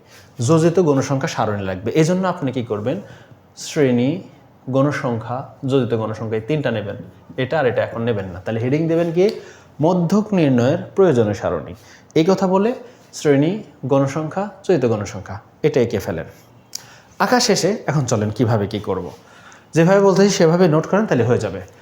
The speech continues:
এটা শেষে এখন ফার্স্টে এসে আপনি বলবেন, এখানে সর্বাধিক মোট, সর্বাধিক কথাটা দরকার নেই, এখানে মোট গণসংখ্যা,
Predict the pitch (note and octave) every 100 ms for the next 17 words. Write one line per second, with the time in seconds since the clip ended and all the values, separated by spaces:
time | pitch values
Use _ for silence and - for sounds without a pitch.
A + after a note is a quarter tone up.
0 | - - _ _ - F#3+ B3 A3+ A3 F#3+
1 | D#3+ E3 F#3 - A3+ A3 - G3+ C#3+ A#2
2 | A#2+ C3+ C3+ A2 F#3+ - - - - -
3 | _ - _ D3+ - C#3+ G2 C#3+ - -
4 | - - - - - - - - E3 E3
5 | E3 F3+ F#3 G#3+ - C3 C3+ A2+ - -
6 | A#3+ G#3+ C3 A#2+ A#2 G#2+ G#2+ F#2+ G2+ F3
7 | - - - - - D#3+ - F#3+ A2+ F3
8 | - - - - - - - - - -
9 | - - - - C3+ F3+ G3+ F#3 G3 G3+
10 | D3+ A#2+ - G#2+